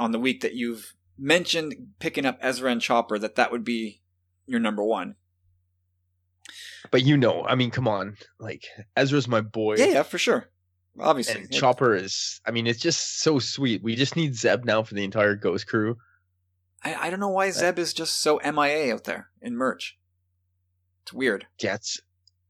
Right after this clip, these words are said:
Speaker 2: he would be such a cool figure, too. Like, I think it's almost too detailed to make. Like, this is gonna cost us too much for the
Speaker 1: The mold?
Speaker 2: Yeah, the mold and, you know, supply and demand. Like, they're gonna be like, "Ah, we're not gonna make our money back."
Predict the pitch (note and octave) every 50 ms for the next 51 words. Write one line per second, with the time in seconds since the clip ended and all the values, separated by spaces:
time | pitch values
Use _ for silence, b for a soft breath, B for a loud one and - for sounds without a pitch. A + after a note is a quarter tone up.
0 | _ - - C3+ D#3+ F3+ F#3 F3+ E3 D3+ C3+ - - C3+ - C3+ A2 - C3 A#2+
1 | G#2 - - A2+ G2+ G2+ G2+ - - - G#2 F2 D#2+ E2 F2 F#2 G#2+ - - -
2 | - A#2 - E3+ F#3 E3 - C#3+ C#3 B2+ A#2 - - - - D3+ C#3+ A2 - A2
3 | G#2+ G2+ - G#2+ G2+ G2 G2+ - G2+ G2 G2+ G2+ G2+ G2+ - - - - F#2+ F#2
4 | - - C3+ C3 - - C#3 B2 A#2 - A#2+ G#2+ A2+ - - G2+ - - G#2+ G2
5 | F2+ D#2 - - - - F#2 F#2 E2+ G2 - - - - - - _ _ _ _
6 | _ _ _ _ _ _ B B B B B B - - - C3 B2 A#3+ - B2
7 | C#3 - - - _ - - _ _ _ _ _ _ _ _ _ _ _ _ _
8 | _ - G#2 - G#2 A2+ A2+ A2+ A2+ A2+ A2+ A#2+ B2 A2+ G#2+ G#2 G2+ G#2 A2 G#2+
9 | - - _ - G#2+ F#2+ D#2+ - - - - - A2+ G#2+ G#2+ G2+ G#2 G2+ G#2+ G#2
10 | G#2+ G#2+ G#2+ G2+ F#2+ - - G2+ G#2 F2+ - - - - - F#2+ F#2 E2 - -
11 | - - - G2+ G#2+ A2 - G2 G2+ G2+ G2 G2+ F#2 F#2+ F#2+ G2 - - - -